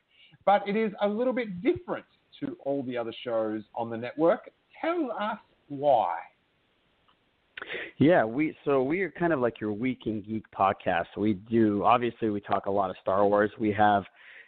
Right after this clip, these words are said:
Speaker 2: a friend of, of the Steele Wars show, uh, Eric Struthers, is on our show. He is one of the hosts. And we do Star Wars, but we also dive into Marvel, D C, Walking Dead. We do Stranger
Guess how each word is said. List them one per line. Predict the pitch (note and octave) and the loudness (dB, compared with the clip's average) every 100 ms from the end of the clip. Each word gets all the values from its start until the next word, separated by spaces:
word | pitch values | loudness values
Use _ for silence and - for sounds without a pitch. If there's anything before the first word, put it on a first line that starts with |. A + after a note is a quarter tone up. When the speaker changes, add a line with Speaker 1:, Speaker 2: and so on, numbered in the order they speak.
| _ - | _ -8
Speaker 2:
a | - - | -8 2
friend | A2 G2+ | 4 4
of, | G#2 G2 - - | 4 0 -6 -4
of | G2 | -4
the | G2 - | -4 2
Steele | A#2+ A#2+ | 4 4
Wars | A2 A2+ A#2 A2 - | 4 2 2 2 0
show, | A#2+ A2+ | 0 2
uh, | G#2 G2+ | 2 0
Eric | - A#2+ A2+ | 4 2 2
Struthers, | - B2 C3 D#3+ - - | 2 2 4 -2 -6 -8
is | A#2+ A2 A2 | -4 -4 -6
on | A2+ A2 | -4 -2
our | A2 - | -4 -2
show. | B2 | -2
He | B2+ | -2
is | A2+ | -2
one | G#2 A2 | -2 -2
of | A2 | -2
the | |
hosts. | A2 B2 E3 - _ _ _ _ - | 2 2 0 -4 _ _ _ _ -4
And | G#2+ G#2+ | 0 2
we | A#2+ | 4
do | C3+ D#3+ | 4 2
Star | C#3+ C#3 B2+ | 2 4 4
Wars, | B2+ B2+ C3 | 4 0 -2
but | A#2 | -6
we | A#2 | -4
also | C3 C3+ - A#2+ | -2 -2 -4 -4
dive | A2 G#2 G2 | -2 -2 -4
into | G#2 G2+ - G2+ F#2+ - _ _ | -8 -10 -6 -4 -4 -8 _ _
Marvel, | G#2+ G#2+ G#2 G#2+ G#2 | 4 4 4 0 -4
D | F#2+ A2 G#2 - | -4 -10 -10 -6
C, | A#2+ A2+ A2 | 0 2 2
Walking | A2 F#2 F2+ - G2+ F2+ | 0 0 -4 -4 -6 2
Dead. | A2+ A2+ G#2 G2+ G2+ F#2 | 4 6 4 2 -2 -8
We | F#2 - | -10 -8
do | F#2 | -10
Stranger | - - A2 G2+ | -10 -2 0 0